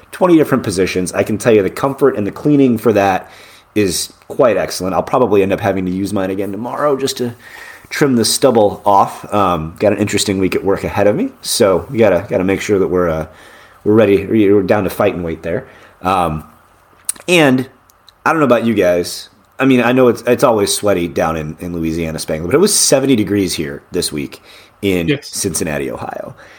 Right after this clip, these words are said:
Speaker 1: And what that means is sweaty season is just around the corner. And you know something? You best be tending to those crops with the crop preserver and the crop revitalizer as soon as sweaty season comes around, because nobody, nobody wants that. Nobody wants that.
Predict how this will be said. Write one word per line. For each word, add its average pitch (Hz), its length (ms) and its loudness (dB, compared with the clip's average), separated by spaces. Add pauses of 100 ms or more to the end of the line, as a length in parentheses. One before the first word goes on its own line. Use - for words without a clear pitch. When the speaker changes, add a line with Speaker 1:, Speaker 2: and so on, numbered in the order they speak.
(360)
Speaker 1:
And 82 200 -10
what 95 140 -4
that 139 220 0
means 110 280 2
is 101 280 2
sweaty 135 460 0
season 123 400 2
is 80 200 -8
just - 420 0
around 107 240 2
the 95 100 -8
corner. 85 340 -8
And 87 160 -8
you 107 60 -2
know 120 80 -2
something? 170 500 -4 (300)
You 131 140 0
best 147 200 4
be 143 80 2
tending 139 260 2
to 123 60 2
those 120 200 4
crops 110 340 0
with 95 100 -6
the 95 60 -8
crop 104 320 -2
preserver 107 360 0
and 95 80 -4
the 95 40 -10
crop - 240 -2
revitalizer 123 720 2
as 90 180 -4
soon 143 280 0
as 123 100 2
sweaty 135 240 2
season 131 320 0
comes 127 220 -4
around, 135 320 2
because 95 420 0 (480)
nobody, 101 340 2
nobody 98 240 2
wants 85 260 -2
that. 73 280 -4 (160)
Nobody 95 240 2
wants 80 260 -2
that. - 280 -10